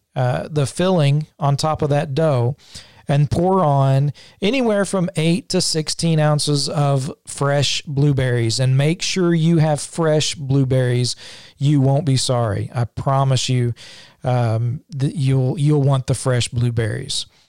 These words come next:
Um, you can then take another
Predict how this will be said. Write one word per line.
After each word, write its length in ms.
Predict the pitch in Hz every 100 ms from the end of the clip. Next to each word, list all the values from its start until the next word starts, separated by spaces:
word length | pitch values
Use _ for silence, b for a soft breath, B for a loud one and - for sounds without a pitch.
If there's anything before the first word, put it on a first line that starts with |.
| B B B
Um, 460 | 135 131 123 117 131
you 160 | 143 170
can 140 | 170
then 240 | 180 196
take 360 | 196 185 180 175 -
another 720 | 147 143 147 165 202 208